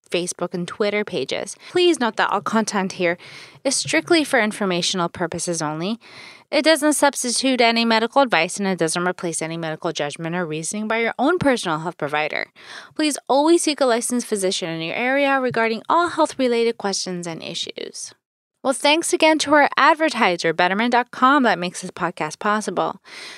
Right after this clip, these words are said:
Do you want to save more, invest for the future, but you don't have time to be a full-on investor? Well, Betterment dot com helps you build a customized, well-diversified portfolio of low-cost funds that you can tailor to your goals,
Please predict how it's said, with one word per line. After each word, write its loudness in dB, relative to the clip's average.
Do -4
you 0
want 2
to 4
save 2
more, 6
invest -2
for -6
the -12
future, -4
but -4
you -4
don't -8
have -12
time -8
to -8
be -4
a -6
full-on -2
investor? -2
Well, -6
Betterment 2
dot 4
com 2
helps -2
you 4
build -2
a -4
customized, -6
well-diversified -2
portfolio 2
of -2
low-cost 0
funds 2
that 0
you -4
can -2
tailor 0
to -6
your -2
goals, -4